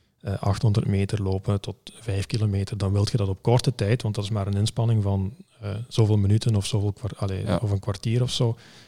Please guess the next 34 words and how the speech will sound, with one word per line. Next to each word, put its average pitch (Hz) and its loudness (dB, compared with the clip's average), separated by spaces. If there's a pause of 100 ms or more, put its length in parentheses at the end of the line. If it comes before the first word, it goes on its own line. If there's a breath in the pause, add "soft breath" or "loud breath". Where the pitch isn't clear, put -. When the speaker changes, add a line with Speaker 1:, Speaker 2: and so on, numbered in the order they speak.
Speaker 1:
wil 113 4
je 117 2
dat 110 2
er 104 -4 (120)
op 104 -6
die 131 4
tijd 117 0
heel 104 4
veel 107 2
energie 101 2
vrijkomt 107 2
en 110 2
dan 104 2
mocht 107 2
je 110 2
gerust 104 0
een 113 0
hogere, 98 0 (380 soft breath)
eh, 101 -2 (260)
Vlaamax 92 -2
gaan 101 -4
Speaker 2:
Ja. 87 0
Speaker 1:
hebben, 117 2
want 101 -4
dan 95 -4
kun 107 4
je - -2
heel 110 6
veel 110 4
energie 104 4
vrijmaken 98 -4
op 95 -10
korte - -14
tijd. 101 -12